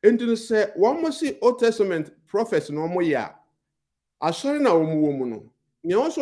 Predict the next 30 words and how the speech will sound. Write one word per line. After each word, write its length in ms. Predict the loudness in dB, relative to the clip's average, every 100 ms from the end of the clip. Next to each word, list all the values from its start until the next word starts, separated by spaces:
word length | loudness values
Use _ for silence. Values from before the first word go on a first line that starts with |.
| 2
wɔn 120 | 2
yɛ 160 | 2 -2
nsɛ, 300 | -4 -8 -8 _ _ _ _ _ _ _ _ _ _ _ _ _ _ _ _ _ _ -6
bureaucrats 600 | 0 2 2 2 0 -2
na 300 | 0 0 -2 -8 _ _ -4
wɔn 200 | -2 2
wɔ 180 | 0
Ghana 280 | 2 0 0
nyinaa, 380 | -2 -6 -12 -4
ministers, 680 | 2 4 2 -2 -6 -8 -20 _ _ _ -4
ɛne 580 | 0 0 0 0 -4 -4
yɛfrɛ 400 | -6 -4 -4 -4
ne 60 | -4
sɛn, 420 | -6 -6 -6 -8 _
uh, 480 | -6 -2 -2 -4 -8 -12 _ -12
yɛfrɛ 320 | -10 -6 -4
ne 40 | -6
sɛn, 380 | -6 -12 -12 -16 _ _ -10
bureaucrats, 560 | 4 8 8 6 -4 -8 -20 _ _ _ _ _
officers, 540 | 0 2 0 0 -2 -6 -2
ɛne, 440 | 0 2 2 0 -6
ɛ, 120 | -14 -10
ɛ, 320 | -8 -8 -8 -12 _ _ _ -2
wɔn 120 | 2
a 80 | 2 2
wɔwɔ 300 | 2 2 2
enyumanyuma 520 | -2 0 0 0 0
mu 60 | 0
nyinaa 260 | -2 -4
no, 80 | -10